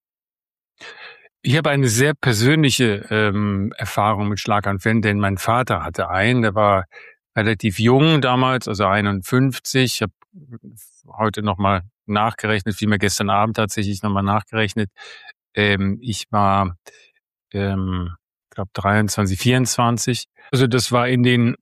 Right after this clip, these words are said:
achtziger Jahren sogar, also zu einer Zeit, wo,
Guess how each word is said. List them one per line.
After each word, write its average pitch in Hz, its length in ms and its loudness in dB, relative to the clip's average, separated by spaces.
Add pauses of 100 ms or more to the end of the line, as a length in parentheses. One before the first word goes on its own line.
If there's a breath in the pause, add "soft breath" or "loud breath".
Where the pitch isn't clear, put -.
(160)
achtziger 101 500 -2
Jahren 98 320 2
sogar, 110 300 0
also 107 360 0 (120)
zu - 100 -4
einer 104 220 0
Zeit, 110 400 -2
wo, 101 300 0